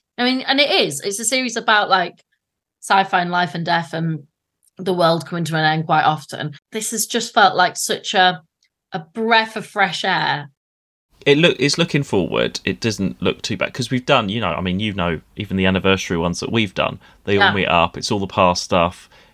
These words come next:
Speaker 2: Everyone comes back, and they didn't really do that. I mean, we didn't get a Susan in the end after
Speaker 1: No.
Speaker 2: people were expecting that or anything like that. But actually, no, you don't. It's a perfect way to, yeah, to look forward and also,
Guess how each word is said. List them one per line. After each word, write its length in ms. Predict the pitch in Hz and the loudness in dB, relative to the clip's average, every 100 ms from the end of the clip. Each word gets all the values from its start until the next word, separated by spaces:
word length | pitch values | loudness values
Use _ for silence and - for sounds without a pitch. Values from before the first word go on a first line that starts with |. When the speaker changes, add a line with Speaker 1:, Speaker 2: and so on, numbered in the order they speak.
| _ | _
Speaker 2:
Everyone 320 | - 95 95 90 | -10 -4 -4 -4
comes 260 | 92 85 | -6 -8
back, 360 | - 92 78 - | 0 0 0 -4
and 100 | 95 | -6
they 100 | 90 | -4
didn't 240 | 127 117 | -4 -4
really 200 | 80 107 | -4 -4
do 260 | 98 117 120 | 0 0 2
that. 160 | 98 | 2
I 60 | - | 0
mean, 160 | 101 104 | -2 -4
we 80 | |
didn't 340 | 101 127 127 - | -2 -2 -4 -2
get 280 | 123 123 - _ - | 0 0 -4 _ -6
a 60 | |
Susan 480 | - 127 113 101 104 | -2 0 0 -4 -6
in 100 | 104 | -4
the 140 | 107 | 0
end 360 | 107 104 98 98 | 2 2 -2 -4
after 540 | 107 107 - 107 104 | -2 -2 -4 -2 0
Speaker 1:
No. 240 | 170 254 262 | 0 2 2
Speaker 2:
people 260 | - 101 | 0 -4
were 60 | 101 | -6
expecting 500 | - - 120 - 110 | -6 0 0 0 -2
that 140 | 104 98 | 0 2
or 120 | 104 | 2
anything 300 | 113 113 101 | -2 -4 -2
like 240 | 98 92 | 0 2
that. 400 | 107 92 87 - - - - | 2 4 2 -2 -10 -20 -6
But 100 | 139 | -2
actually, 320 | 143 - 120 - | -2 -2 -8 -8
no, 220 | 123 135 | -4 -2
you 180 | 104 92 | -2 -2
don't. 200 | 113 - | -2 -2
It's 140 | 113 | -6
a 40 | - | -4
perfect 360 | - 120 - | -2 -2 -2
way 200 | - 101 98 | -2 -2 0
to, 300 | - 95 95 - - - _ _ _ _ _ _ _ _ _ | -2 -2 -2 -12 -20 -20 _ _ _ _ _ _ _ _ _
yeah, 180 | 113 87 | 0 0
to 180 | - 113 | 0 -4
look 260 | 107 107 - | 0 0 0
forward 560 | - 104 92 90 90 | 0 2 2 2 2
and 160 | - 104 | 0 -2
also, 680 | 104 101 - 98 92 92 | -2 -4 2 2 4 0